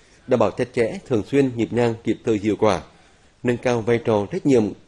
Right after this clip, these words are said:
các cơ quan nội chính, kiên quyết, kiên trì đấu tranh, ngăn chặn, đẩy lùi tham nhũng, lãng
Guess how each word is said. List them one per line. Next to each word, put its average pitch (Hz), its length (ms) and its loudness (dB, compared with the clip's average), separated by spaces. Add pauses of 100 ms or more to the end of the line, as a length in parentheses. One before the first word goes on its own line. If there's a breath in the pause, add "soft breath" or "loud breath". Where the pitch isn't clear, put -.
(120)
các 101 200 -4
cơ 123 80 -8
quan 117 140 0
nội 110 120 -2
chính, 95 220 0 (500 soft breath)
kiên 143 160 2
quyết, 165 260 0 (140)
kiên 170 140 2
trì 147 100 0
đấu 107 160 4
tranh, 151 240 0
ngăn 147 140 0
chặn, 107 300 0 (100)
đẩy 113 180 2
lùi 107 180 -2
tham 139 200 -6
nhũng, 131 220 -4
lãng 117 160 0